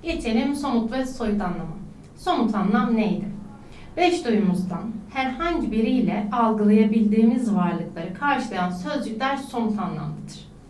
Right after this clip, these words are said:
Neymiş? Beş duyumuzdan herhangi biriyle. Güneş bulutların arkasında kalmıştı.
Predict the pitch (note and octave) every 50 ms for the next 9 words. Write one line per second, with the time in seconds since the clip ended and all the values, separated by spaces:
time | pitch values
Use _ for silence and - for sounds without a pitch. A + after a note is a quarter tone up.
0 | - - D#4 D#4 D4 B3 A3 G#3 - - - - - - B3+ C4 B3+ - - -
1 | G3 F#3 F3 E3 E3 E3 D#3+ - - - G3 A#3+ B3+ B3 - - A3 G3+ G3+ G#3
2 | A#3+ B3 B3+ B3+ A#3 - - G3+ G3 F3+ F3+ F3+ F3 - - - - - - -
3 | - - - - - - - - - - - - - - - - - - - -
4 | - - - - - - - - - - C#4+ D4 D#4 E4 - - - A#3 A3 G#3
5 | G#3+ G#3 G3+ G#3 A#3+ - - - - - C4 C4+ C4+ C4 C4+ C4 - - D4 C#4+
6 | D4 D4+ - - A#3+ G3+ - F3+ - - - - - -